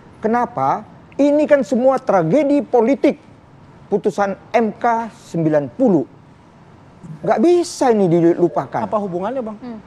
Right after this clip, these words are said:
Speaker 1: Apa hubungannya? Di dunia manapun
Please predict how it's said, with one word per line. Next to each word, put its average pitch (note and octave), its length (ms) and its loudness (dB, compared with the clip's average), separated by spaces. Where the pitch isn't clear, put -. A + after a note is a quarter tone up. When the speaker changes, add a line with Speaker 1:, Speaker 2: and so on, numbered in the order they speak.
Speaker 1:
Apa C4 320 0
hubungannya? D3 880 -2
Di A3+ 240 4
dunia C4 320 4
manapun A#3 1040 2